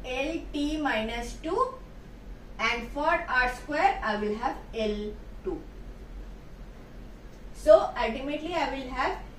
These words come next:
M L cube T minus two. Clear? Clear? This is my one, this is my two,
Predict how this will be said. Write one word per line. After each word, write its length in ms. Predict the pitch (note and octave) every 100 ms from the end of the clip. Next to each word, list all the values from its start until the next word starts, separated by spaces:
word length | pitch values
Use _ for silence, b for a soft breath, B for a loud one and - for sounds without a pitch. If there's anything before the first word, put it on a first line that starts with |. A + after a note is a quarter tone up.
| - -
M 420 | B3+ C#4+ D#4 F#4 - -
L 440 | B3+ B3+ C4+ D#4 D#4 -
cube 420 | C#4+ D4+ F#4+ F#4+ -
T 360 | - C4+ C#4+ D#4
minus 800 | C4+ G3+ G3+ G#3 A#3+ E4 - - - -
two. 160 | D#3+ - - - - - - - - - - - -
Clear? 380 | A#3+ A#3 B3 - - - - - - - - - - - - - - - - - C4
Clear? 460 | C#4 C#4+ C#4+ - - - - - - F#3+
This 260 | C4+ C#4 D#4
is 240 | D4 A#3+
my 300 | A#3 G3+ G3 - - F#3+
one, 400 | G#3+ B3 C4+ E4 - - -
this 240 | A3 G#3+ A3
is 200 | G3+ F3 E3+
my 240 | E3 E3+ E3+ -
two, 360 | D4+ E4+ F#4